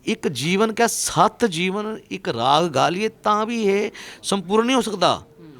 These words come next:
Speaker 1: ਔਰ ਤੁਸੀਂ Google ਤੋਂ ਦੇਖ ਕੇ ਹੀ ਕਰੀ ਜਾਂਦੇ ਕਿ ਇਹ ਰਾਗ ਹੈ।
Speaker 2: ਹੂੰ।
Speaker 1: ਸੋ ਦੇਖੋ, ਖਤਮ ਤਾਂ ਹੋ ਹੀ ਰਿਹਾ ਹੈ।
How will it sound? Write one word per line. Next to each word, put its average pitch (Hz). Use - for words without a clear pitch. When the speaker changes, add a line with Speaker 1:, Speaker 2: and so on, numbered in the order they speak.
Speaker 1:
ਔਰ 254
ਤੁਸੀਂ 262
Google 240
ਤੋਂ 262
ਦੇਖ 247
ਕੇ 254
ਹੀ 240
ਕਰੀ 240
ਜਾਂਦੇ 233
ਕਿ 226
ਇਹ 226
ਰਾਗ 208
ਹੈ। 202
Speaker 2:
ਹੂੰ। 160
Speaker 1:
ਸੋ 262
ਦੇਖੋ, 247
ਖਤਮ 208
ਤਾਂ 214
ਹੋ 160
ਹੀ 294
ਰਿਹਾ 143
ਹੈ। -